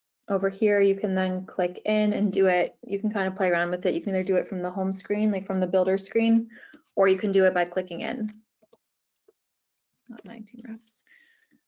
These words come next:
Um, so same thing here, you have the option to clone it,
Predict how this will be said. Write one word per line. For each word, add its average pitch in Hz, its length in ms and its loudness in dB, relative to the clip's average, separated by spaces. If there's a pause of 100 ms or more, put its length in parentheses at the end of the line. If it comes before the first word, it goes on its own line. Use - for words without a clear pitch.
(140)
Um, 185 640 0 (200)
so - 180 -4
same 202 320 2
thing 247 160 4
here, 214 240 4
you 202 140 4
have 214 120 0
the 196 100 2
option 196 320 -2
to 190 100 -12
clone 226 340 2
it, 254 220 4